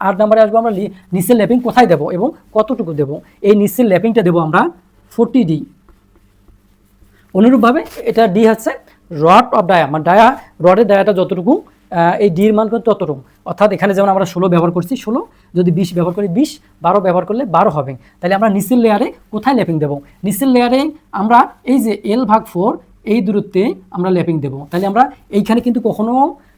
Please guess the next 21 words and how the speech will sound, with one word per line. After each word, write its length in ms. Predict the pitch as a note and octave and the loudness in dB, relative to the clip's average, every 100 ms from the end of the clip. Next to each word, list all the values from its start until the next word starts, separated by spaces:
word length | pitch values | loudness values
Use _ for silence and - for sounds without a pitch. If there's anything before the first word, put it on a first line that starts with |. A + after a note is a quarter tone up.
| F#3 | -8
নিচের 240 | F#3 A#3+ | 0 2
লেয়ারে 400 | F#3 D#3+ G3+ F4 - | 2 4 2 0 -2
ল্যাপিং 340 | E3+ E3+ G#3+ | -4 -2 -4
দেওয়া 220 | G3 G3 G#3 | 0 2 4
যাবে 240 | E3+ E3 | 2 2
না। 180 | C#3+ A#2 _ _ _ | -2 -8 _ _ _
যদিও, 320 | C#3+ F3 F#3+ G#3 | -4 -2 2 2
আহ, 540 | G#3+ G#3 _ - D3+ E3 | 0 -6 _ -8 -6 -6
এই 120 | F#3+ F#3 | -4 -2
ব্যাপারে 340 | G3+ F3+ F3+ | 0 0 -2
আপনারা 240 | F3+ F3 | -2 -4
যদি 200 | D#3+ F3+ | -4 -6
জানেন, 280 | D3+ D#3 E3+ | -4 -4 -4
তাহলে 200 | F3 E3+ | -4 -4
ভালো, 340 | C#3+ D#3+ G#3 G4 _ _ | -4 -4 -6 -8 _ _
আর 180 | - D3+ | -8 -6
যদি 220 | D3 D#3+ D#3+ | -4 -4 -2
না 160 | D#3+ | 0
জানেন, 240 | F3 F3 F#3 | 0 -2 -2
তাহলে 160 | F#3 | -4
এখানে 300 | E3 F#3 F#3 | -4 -4 -4